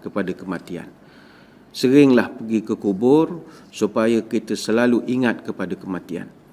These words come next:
Baik itu manusia, kalau dia selalu ingat pada kematian,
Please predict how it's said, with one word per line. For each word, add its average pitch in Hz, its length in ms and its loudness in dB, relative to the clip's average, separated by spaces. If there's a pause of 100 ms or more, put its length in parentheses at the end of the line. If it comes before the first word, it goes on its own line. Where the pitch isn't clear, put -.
(360)
Baik 110 160 2
itu 156 80 4
manusia, 139 560 4
kalau 135 320 4
dia 127 240 2
selalu 135 480 2
ingat 139 400 0
pada 120 240 2
kematian, 139 800 0